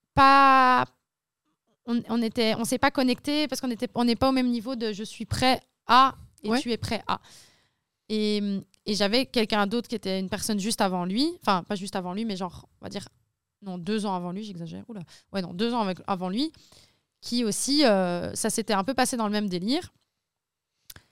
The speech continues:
Speaker 1: Et où, en fait, cette personne-là, ça a été fini entre nous.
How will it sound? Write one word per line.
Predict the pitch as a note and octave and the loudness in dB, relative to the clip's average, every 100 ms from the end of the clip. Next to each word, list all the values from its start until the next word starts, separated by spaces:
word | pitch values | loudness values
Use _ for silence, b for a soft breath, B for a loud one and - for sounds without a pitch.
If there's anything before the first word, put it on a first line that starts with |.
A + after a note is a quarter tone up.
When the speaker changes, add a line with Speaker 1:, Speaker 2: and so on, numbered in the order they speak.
| b _ _ _ _ _ - | b _ _ _ _ _ -2
Speaker 1:
Et | A#3 A3 A3 _ _ _ _ _ _ _ _ - | 4 4 4 _ _ _ _ _ _ _ _ -10
où, | A#3 | -4
en | G3+ G3 | -2 2
fait, | D4+ - - _ _ _ _ _ _ | 2 2 -6 _ _ _ _ _ _
cette | - B3 - | -10 -8 -4
personne-là, | A3+ A3+ A3 A#3+ | -2 0 2 2
ça | G#3 | 0
a | |
été | G3 G3+ | -4 -6
fini | - G#3 | -2 -2
entre | G3 - G3+ | -2 -4 -4
nous. | A#3+ | -4